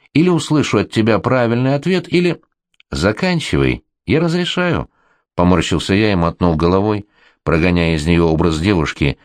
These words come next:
миловидной и хрупкой. «Что?» — опешил инспектор, когда по его запястью прошлись изящные пальчики Елизаветы Марии. Отсечённая когтями кисть вместе с пистолетом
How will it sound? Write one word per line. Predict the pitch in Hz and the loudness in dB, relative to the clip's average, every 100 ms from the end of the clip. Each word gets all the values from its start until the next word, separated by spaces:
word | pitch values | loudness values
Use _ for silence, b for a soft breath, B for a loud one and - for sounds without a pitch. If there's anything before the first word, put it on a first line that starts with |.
| b | b
миловидной | 87 95 101 98 107 101 104 | 0 2 2 0 0 0 0
и | - 107 | 0 -4
хрупкой. | - 90 65 67 64 - _ _ _ | 0 -2 0 -2 -2 -6 _ _ _
«Что?» — | - - 190 - _ _ - | -8 -2 -2 -4 _ _ -6
опешил | 156 170 165 156 | -2 0 0 -2
инспектор, | 147 165 160 98 - b b b | -2 -2 -2 -2 -4 b b b
когда | - 90 104 | -2 0 2
по | 87 | 2
его | 101 101 | 2 2
запястью | 107 107 131 117 - 80 | 0 0 -2 -2 -2 -2
прошлись | 90 95 - 101 - - _ | 0 0 0 0 0 -8 _
изящные | 104 98 107 90 98 90 | -2 0 2 0 0 0
пальчики | 101 101 85 90 98 | 2 0 0 -2 0
Елизаветы | 92 87 98 85 92 | 0 2 0 0 0
Марии. | 98 107 90 69 64 - _ _ _ _ _ _ _ _ _ _ _ _ _ _ _ _ _ _ _ | 2 2 0 -2 -6 -12 _ _ _ _ _ _ _ _ _ _ _ _ _ _ _ _ _ _ _
Отсечённая | - 87 - 110 160 156 139 | -4 -2 -2 -2 0 0 0
когтями | 131 123 - 127 113 110 | 0 -4 -2 0 0 0
кисть | - 147 131 - - - | 0 0 0 -4 -14 -2
вместе | 80 82 - - | 0 0 -2 -6
с | |
пистолетом | - 85 - 92 104 107 104 | -2 -4 0 0 0 0 -2